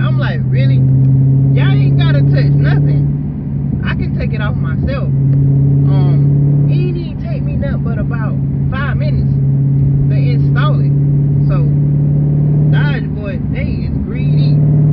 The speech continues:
So later on that day, I figured, "Okay, I'm gonna go home, take a nap. Maybe it'll be off then."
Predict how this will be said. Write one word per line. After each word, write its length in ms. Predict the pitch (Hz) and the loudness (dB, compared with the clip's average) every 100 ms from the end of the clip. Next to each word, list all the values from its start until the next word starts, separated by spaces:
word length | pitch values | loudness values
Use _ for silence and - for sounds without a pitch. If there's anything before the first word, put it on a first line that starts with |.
| - - | 0 -2
So 80 | - | -2
later 240 | - 554 | -2 -2
on 240 | 554 523 508 | -4 -4 -6
that 180 | 480 | -8
day, 260 | - 523 - | -6 -6 -6
I 140 | - - | -6 -6
figured, 280 | - - - | -4 -4 -4
"Okay, 260 | - - - | -4 -6 -4
I'm 140 | - | -4
gonna 100 | - | -4
go 140 | - - | -4 -4
home, 260 | - - | -4 -4
take 140 | - - | -4 -4
a 60 | |
nap. 260 | - 202 - | -4 -4 -4
Maybe 400 | - 262 - 233 | -6 -6 -6 -6
it'll 140 | 240 | -6
be 220 | 214 - | -6 -8
off 260 | 208 208 220 - | -8 -8 -10 -10
then." 340 | - - 208 | -10 -10 -10